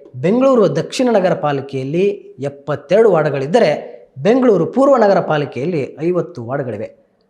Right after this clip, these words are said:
ಹಾಗೆಯೇ ಬೆಂಗಳೂರು ಪಶ್ಚಿಮ ನಗರ ಪಾಲಿಕೆಯಲ್ಲಿ ಬರೋಬ್ಬರಿ ನೂರ ಹನ್ನೊಂದು ವಾರ್ಡ್‌ಗಳಿವೆ. ಹಾಗೂ ಬೆಂಗಳೂರು ಉತ್ತರ ನಗರ ಪಾಲಿಕೆಯಲ್ಲಿ ಎಪ್ಪತ್ತೆರಡು ವಾರ್ಡ್‌ಗಳನ್ನ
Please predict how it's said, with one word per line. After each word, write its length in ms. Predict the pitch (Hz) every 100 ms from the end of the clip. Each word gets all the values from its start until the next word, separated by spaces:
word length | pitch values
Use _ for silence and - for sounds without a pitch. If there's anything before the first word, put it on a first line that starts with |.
| _
ಹಾಗೆಯೇ 720 | - 226 247 214 180 - - 143
ಬೆಂಗಳೂರು 460 | 160 262 294 277
ಪಶ್ಚಿಮ 380 | 247 240 240 294
ನಗರ 220 | 254 226 220
ಪಾಲಿಕೆಯಲ್ಲಿ 960 | 185 180 180 165 156 196 233 226 - - -
ಬರೋಬ್ಬರಿ 520 | 180 185 147 160 147
ನೂರ 220 | 131 170
ಹನ್ನೊಂದು 440 | 160 127 185 208 160
ವಾರ್ಡ್‌ಗಳಿವೆ. 500 | 135 117 110 98 - _
ಹಾಗೂ 500 | _ 160 226 214 - - - - 143
ಬೆಂಗಳೂರು 480 | 220 277 262 247
ಉತ್ತರ 260 | 233 240 294
ನಗರ 220 | 277 240 226
ಪಾಲಿಕೆಯಲ್ಲಿ 560 | 180 156 143 135 123
ಎಪ್ಪತ್ತೆರಡು 720 | 123 156 - 143 - 139 196 180
ವಾರ್ಡ್‌ಗಳನ್ನ 480 | 151 143 123 170